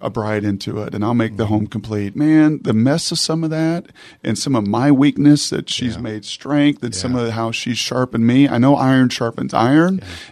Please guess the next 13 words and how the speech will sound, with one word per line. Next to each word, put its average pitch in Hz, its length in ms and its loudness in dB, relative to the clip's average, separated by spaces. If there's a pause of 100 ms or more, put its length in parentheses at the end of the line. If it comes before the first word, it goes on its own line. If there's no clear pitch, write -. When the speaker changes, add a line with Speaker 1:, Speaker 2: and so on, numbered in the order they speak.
Speaker 1:
and 120 80 -2
we 110 60 2
have 131 240 -2
to 127 80 0
have 127 440 2
our - 420 -4 (200)
accountability 127 800 2
and 139 120 -2
Speaker 2:
Yeah. 87 40 -6
Speaker 1:
our 87 60 -10
fellowship 123 500 -4
with 120 80 -6
men, 139 420 2